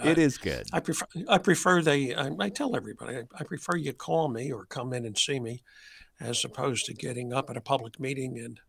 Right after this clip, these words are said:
Speaker 1: Yeah.
Speaker 2: you know, airing your laundry.
Speaker 1: Yeah, yeah.
Speaker 2: Uh, and that's what we do. We have an open door policy, and our meetings, our public meetings last about fifteen minutes 'cause everybody's informed. And
Speaker 1: Hmm.
Speaker 2: if you have a problem, you just come in.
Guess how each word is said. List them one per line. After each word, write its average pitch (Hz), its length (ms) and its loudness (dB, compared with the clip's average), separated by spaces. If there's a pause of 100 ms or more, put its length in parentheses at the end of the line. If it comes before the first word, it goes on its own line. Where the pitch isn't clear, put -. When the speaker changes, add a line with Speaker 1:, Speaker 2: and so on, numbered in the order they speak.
(140)
Speaker 1:
Yeah. 80 300 -2 (220)
Speaker 2:
you 131 100 0
know, 113 160 2
airing 131 400 2
your 113 140 -2
laundry. 123 540 -2 (320)
Speaker 1:
Yeah, 90 260 2
yeah. 78 220 -2 (160)
Speaker 2:
Uh, 113 260 -4
and 151 140 4
that's 180 180 2
what 180 100 4
we 156 100 2
do. 135 180 -4
We - 100 -8
have 143 120 -4
an 127 80 -4
open 135 280 -2
door 120 220 -8
policy, 127 680 -2
and 107 120 -12 (320)
our 151 140 8
meetings, 127 560 4 (680)
our 139 80 4
public 120 400 2
meetings 117 400 -2
last 127 260 0
about 123 240 -4
fifteen - 560 -4
minutes 120 480 -4
'cause - 180 2
everybody's 127 500 0
informed. 123 580 -4
And 107 200 -10 (120)
Speaker 1:
Hmm. 107 160 -2 (180)
Speaker 2:
if - 80 -6
you 151 60 8
have 151 120 6
a 143 60 2
problem, 151 400 4
you 127 80 -2
just 135 220 -2
come 156 180 -4
in. 185 120 -4